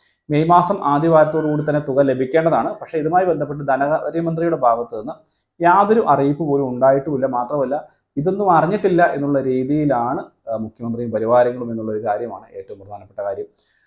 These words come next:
അപ്പോൾ എന്ത് തന്നെയായാലും മറ്റു കാര്യങ്ങൾക്ക് ചിലവിന് വേണ്ടി പണമുണ്ടെങ്കിലും സാധാരണക്കാരൻ്റെ ഏറ്റവും പ്രധാനപ്പെട്ട ഒരു ആവശ്യങ്ങൾക്ക് ഉപയോഗിക്കാൻ പറ്റുന്ന ക്ഷേമ പെൻഷന് പണം വിതരണം ചെയ്യുന്നില്ല എന്നുള്ളത് സംസ്ഥാന സർക്കാരിൻ്റെ ഒരു പിടിപ്പുകേടായിട്ട് മാത്രമേ നമുക്കിതിനെ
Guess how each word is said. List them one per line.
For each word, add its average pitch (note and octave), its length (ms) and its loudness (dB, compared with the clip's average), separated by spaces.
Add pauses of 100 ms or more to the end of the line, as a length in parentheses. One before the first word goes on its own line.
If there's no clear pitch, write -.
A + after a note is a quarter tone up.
(220)
അപ്പോൾ G3 160 4
എന്ത് G3 120 4
തന്നെയായാലും G#3 580 4 (140)
മറ്റു D#3 400 -4 (260)
കാര്യങ്ങൾക്ക് F3+ 640 4
ചിലവിന് D#3 380 0
വേണ്ടി D#3 220 -4
പണമുണ്ടെങ്കിലും C#3 600 -2
സാധാരണക്കാരൻ്റെ D#3+ 1040 0
ഏറ്റവും F#3 380 -4
പ്രധാനപ്പെട്ട C#3 460 -6 (120)
ഒരു B2+ 220 -6
ആവശ്യങ്ങൾക്ക് B2 480 -2
ഉപയോഗിക്കാൻ A#2+ 300 -4
പറ്റുന്ന A#2+ 200 -10
ക്ഷേമ B2 320 -8
പെൻഷന് C#3+ 400 -8
പണം B2+ 320 -10
വിതരണം A#2+ 260 -4
ചെയ്യുന്നില്ല B2 380 -4 (100)
എന്നുള്ളത് A2+ 280 -12 (500)
സംസ്ഥാന E3+ 360 0
സർക്കാരിൻ്റെ E3+ 460 6
ഒരു D#3 60 0
പിടിപ്പുകേടായിട്ട് D3 640 2
മാത്രമേ C3 400 -2
നമുക്കിതിനെ A#2+ 440 -8